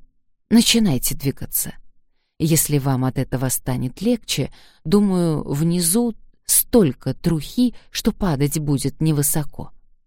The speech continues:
На самом деле я не почувствовала облегчения.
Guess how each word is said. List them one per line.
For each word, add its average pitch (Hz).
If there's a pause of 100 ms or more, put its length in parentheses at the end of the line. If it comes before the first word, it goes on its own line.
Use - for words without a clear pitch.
(1040)
На 185
самом 175
деле 208 (500)
я 196
не 190
почувствовала 143
облегчения. 139